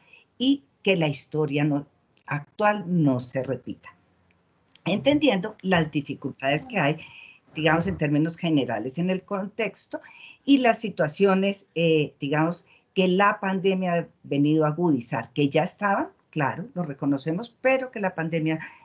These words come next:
vino a agudizar. En ese sentido, eh, yo creo que vale la pena mirar el tema de las capacidades ciudadanas porque hace referencia a la posibilidad que tenemos las personas para crear y cambiar el orden social,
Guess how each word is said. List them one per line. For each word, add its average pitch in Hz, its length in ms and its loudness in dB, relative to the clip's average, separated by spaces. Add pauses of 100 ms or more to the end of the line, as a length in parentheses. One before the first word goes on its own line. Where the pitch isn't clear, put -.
(120)
vino 170 600 2
a 151 80 0
agudizar. 147 580 -4
En 240 200 4
ese 277 240 2
sentido, 311 600 -2 (640)
eh, 202 340 2
yo 254 200 0
creo 285 160 -4
que - 100 -4
vale 294 220 4
la 277 220 2
pena 226 260 2
mirar 190 380 2
el 196 120 -2
tema 233 320 2
de 226 60 0
las 233 100 -6
capacidades 160 520 -6
ciudadanas 196 520 2 (380)
porque 202 280 0
hace 196 240 0
referencia 208 760 -2
a 196 100 0
la 196 240 0
posibilidad 196 840 -2
que 226 120 -14
tenemos 175 460 -2
las 220 200 -8
personas 165 580 -6 (460)
para 185 400 2
crear 185 520 -2 (440)
y 185 100 -8
cambiar 139 440 -2
el 151 140 -2
orden 156 300 0
social, 123 400 -12